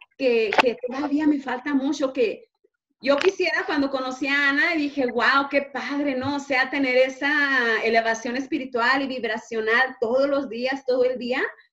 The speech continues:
este, pero sí me cuesta, sí, sí me cuesta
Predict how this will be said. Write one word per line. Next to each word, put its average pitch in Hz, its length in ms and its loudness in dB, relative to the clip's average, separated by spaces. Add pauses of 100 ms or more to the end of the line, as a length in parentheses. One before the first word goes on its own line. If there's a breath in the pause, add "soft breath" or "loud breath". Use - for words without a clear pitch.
(180)
este, 233 540 -2
pero 233 180 2
sí 208 200 0
me 381 160 -2
cuesta, 415 680 -2
sí, 190 240 -6
sí 208 160 -8
me 277 160 -8
cuesta 330 420 -4